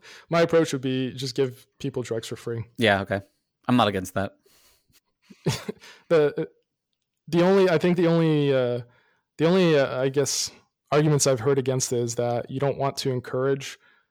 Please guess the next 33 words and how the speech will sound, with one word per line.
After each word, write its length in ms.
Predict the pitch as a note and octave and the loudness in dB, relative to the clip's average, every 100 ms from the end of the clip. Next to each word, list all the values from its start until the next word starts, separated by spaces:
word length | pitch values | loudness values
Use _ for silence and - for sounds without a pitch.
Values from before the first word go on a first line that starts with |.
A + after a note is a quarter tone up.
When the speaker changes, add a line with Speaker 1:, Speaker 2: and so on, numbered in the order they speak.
| _ | _
Speaker 1:
bad 200 | C3 C#3 | -4 -4
behavior 500 | C3+ C3 C#3+ C#3 C#3 | -2 -2 0 0 2
or 180 | C#3 A#2+ | 2 2
you 80 | B2 | -2
don't 160 | B2+ B2 | -2 -4
wanna 440 | B2 A#2+ A2+ B2 - _ | -4 -6 -6 -10 -16 _
reward, 580 | C3 B2+ A#2+ B2 C3 B2+ - - | -6 -2 0 2 0 -2 -12 -8
Speaker 2:
Right. 320 | F#2+ F2+ F2+ - | -6 -4 -6 -8
Speaker 1:
uh, 140 | A#2 | -12
people 280 | A2+ C3+ C#3 | -6 -4 0
that 80 | C3 | 0
are 80 | C3 | -2
engaging 420 | C3 C3 C3 C#3 | -2 -2 0 -4
in 60 | |
bad 200 | C3+ C#3 | -2 -4
behavior. 500 | C3+ B2+ C#3 C#3 C#3+ - - - _ _ _ | -4 -2 -2 0 -2 -2 -20 -20 _ _ _
But 220 | C#3+ C3 | -2 -2
my 300 | C3 - D3 | -6 -4 2
response 420 | D3+ - C#3 C3+ | 2 0 -4 -2
is, 260 | B2 B2 - | -4 -8 -8
I 40 | C#3 | -6
mean, 300 | C3 B2+ - - - _ - | -6 -6 -10 -20 -20 _ -8
you're 120 | C#3+ | -6
dealing 380 | B2+ D3+ D#3 C#3 | 0 2 2 2
with 100 | B2 | -2
just, 200 | A#2+ - | -4 -4
like, 200 | A#2+ - | -6 -4
massive 680 | B2 B2+ - B2+ A2+ - _ | -4 -4 -2 -4 -4 -10 _
property 360 | - A#2+ C3 A#2 | -6 -4 -4 -8
crimes 440 | - A2+ G#2+ A2 | -8 -10 -8 -10
for 340 | - - A2+ A2+ | -12 -6 -6 -6
n-, 80 | A2 _ | -8 _
no 380 | C3 C3 B2+ A#2+ | -6 -2 -2 -2